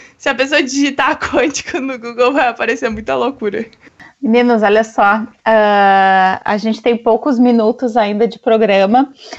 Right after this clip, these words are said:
Speaker 2: o papo passou voando e eu quero reservar esses últimos minutinhos, então, pra que vocês,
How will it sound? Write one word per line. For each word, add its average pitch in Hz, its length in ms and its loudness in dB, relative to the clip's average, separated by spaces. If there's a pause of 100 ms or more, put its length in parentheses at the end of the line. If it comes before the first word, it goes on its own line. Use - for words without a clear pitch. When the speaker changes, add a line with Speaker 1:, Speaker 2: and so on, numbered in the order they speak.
(180)
Speaker 2:
o 233 80 -2
papo 233 440 -2
passou 240 580 0
voando 226 720 2 (440)
e 226 140 0
eu 226 120 2
quero 233 260 0
reservar 226 440 0
esses 220 260 -6
últimos 233 360 -4
minutinhos, 226 540 -4
então, 220 320 0
pra 233 160 -2
que 240 140 -4
vocês, 220 720 0